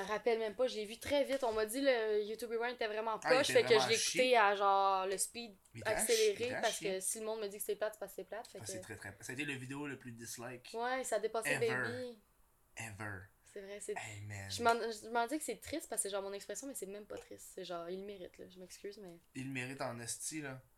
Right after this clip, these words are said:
Speaker 2: C'est, c'est sûrement des hommes qui ont fait ça.
Speaker 1: <laughs>
Speaker 2: Des criminels. C'est des estis de criminels, man. Ah.
Speaker 1: <coughs>
Speaker 2: Non.
Speaker 1: Sûrement.
Speaker 2: T'as-tu, t'as-tu d'autres, d'autres plateformes que t'as voulu faire ? Tu sais, t'as YouTube pour la A S M R, mais sinon, t'as voulu.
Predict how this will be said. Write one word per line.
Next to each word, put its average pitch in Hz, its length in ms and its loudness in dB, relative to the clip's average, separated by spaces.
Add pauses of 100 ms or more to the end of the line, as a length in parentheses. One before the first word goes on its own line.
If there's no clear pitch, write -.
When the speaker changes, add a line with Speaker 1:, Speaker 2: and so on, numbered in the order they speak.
(220)
Speaker 2:
C'est, - 100 -16 (160)
c'est - 220 -4
sûrement 135 260 -2
des 123 240 -6
hommes 127 160 -8
qui 123 80 -12
ont 123 40 -8
fait - 200 -6
ça. - 140 -2 (100)
Speaker 1:
<laughs> - 300 8
Speaker 2:
Des - 60 -4
criminels. - 580 2 (440)
C'est - 140 -14
des 117 160 -6
estis - 220 -2
de - 240 -4
criminels, 117 460 -8
man. 110 280 -12 (460)
Ah. 170 180 0
Speaker 1:
<coughs> 807 60 12 (720)
Speaker 2:
Non. 123 140 -10 (100)
Speaker 1:
Sûrement. 214 360 0
Speaker 2:
T'as-tu, 196 260 -6
t'as-tu 185 220 -2
d'autres, 226 280 0
d'autres 170 220 -2
plateformes 180 300 -2
que 277 60 -10
t'as 226 100 -12
voulu 160 160 -12
faire ? - 180 -16 (380)
Tu - 80 -18
sais, - 20 -16
t'as 120 220 -2 (280)
YouTube 147 300 -6
pour 151 120 -8
la 127 80 4
A 127 40 0
S 123 100 -6
M 120 120 -4
R, - 20 6
mais - 80 12 (160)
sinon, 320 140 2
t'as - 80 -6
voulu. 113 220 -10